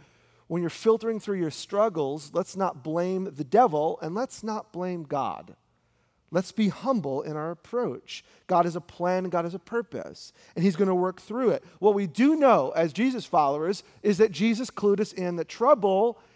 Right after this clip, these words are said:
is a part of following him. John sixteen thirty-three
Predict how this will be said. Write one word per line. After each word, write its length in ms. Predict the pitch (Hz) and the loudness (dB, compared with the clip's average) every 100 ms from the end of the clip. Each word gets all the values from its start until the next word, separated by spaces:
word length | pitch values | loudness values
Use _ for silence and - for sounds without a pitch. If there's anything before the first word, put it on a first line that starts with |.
| _ _ | _ _
is 180 | 220 208 | 0 2
a 80 | 196 | 0
part 560 | - - - 247 262 - | -4 -12 -2 2 2 4
of 180 | 208 175 | 0 0
following 720 | - 160 160 175 196 214 208 _ _ _ | 0 4 4 4 0 -2 -4 _ _ _
him. 340 | - 311 147 139 | 0 2 2 -2
John 260 | 143 196 185 | 0 0 0
sixteen 400 | 220 - 214 190 | -6 -4 -4 -2
thirty-three 560 | 190 180 208 214 123 | -2 -2 0 0 -2